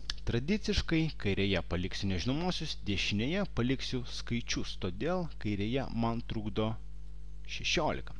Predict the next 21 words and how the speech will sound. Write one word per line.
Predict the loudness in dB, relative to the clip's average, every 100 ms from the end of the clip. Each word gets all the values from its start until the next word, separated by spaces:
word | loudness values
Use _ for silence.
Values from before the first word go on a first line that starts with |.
| -6
Todėl, | -6 -2 0 0
jeigu | 0 0 0 -2
jis | 0
man | 0 0
trukdo, | 0 2 2
noriu | 2 0
jį | 0
panaikinti, | -2 0 0 -2 0 0 0
aš | 0 0 0 -4
iš | -4
abiejų | -2 0 0
lygties | 0 0 -2
pusių | -2 -2 -2 -4 -4 -4 0
atimu | 0 0 -2 -4 -6 -6
šešiolika. | -6 -2 -2 -2 -4 -6 -8 -8 -8 -8 -8 -6
Kairėje | 2 4 6 4 2 -6 -6 -4
man | 0 0 2
lieka | 0 0 -2
minus | 0 0 -2
penki | -4 -4 -4
z. | -2 -2